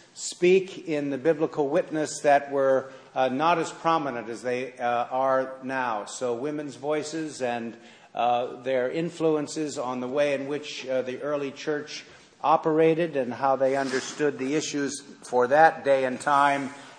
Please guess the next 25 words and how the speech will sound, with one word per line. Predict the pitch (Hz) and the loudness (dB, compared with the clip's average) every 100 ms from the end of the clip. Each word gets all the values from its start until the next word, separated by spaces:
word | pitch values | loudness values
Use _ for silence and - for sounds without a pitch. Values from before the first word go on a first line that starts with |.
| - | -4
of | 127 123 - | -2 -2 -4
acceptance | 120 - 156 151 - 127 - | -10 -2 0 0 -4 -12 -10
and | 123 | -10
inclusion | 120 - 170 170 131 127 | -10 -8 -4 -2 -4 -6
is | 123 107 | -8 -6
very | 135 139 131 | -2 0 0
important. | 131 117 - 131 127 107 - - - - - _ | -2 -6 -4 -2 -2 -8 -16 -20 -20 -20 -20 _
And | 120 120 | -10 -8
this | 120 147 - | -8 -8 -8
story | - 156 151 139 135 127 | -6 -2 0 0 0 -4
is | 120 | -6
about | 120 120 127 131 127 - - - - | -6 -2 0 2 0 -4 -16 -20 -12
a | 123 | -10
Samaritan | 117 143 131 143 147 143 139 123 | -8 -8 -4 0 2 0 -4 -8
woman | 127 123 123 | -8 -8 -8
who | 113 120 131 | -10 -10 -6
exercises | 139 139 - 127 - 131 127 110 117 107 - - - | -6 -8 -10 -10 -4 -2 -2 -4 -10 -12 -14 -20 -20
some | - 139 123 | -12 -10 -8
real | 139 143 131 131 131 | -2 0 0 -2 -6
missionary | 131 143 - 131 123 120 | -8 -8 -8 -6 -4 -4
work | 120 135 131 131 | -4 -2 -4 -6
among | 120 127 120 | -8 -10 -10
her | 123 120 | -8 -8
own | 120 113 | -8 -10
people. | - 139 131 113 - | -10 -12 -10 -12 -14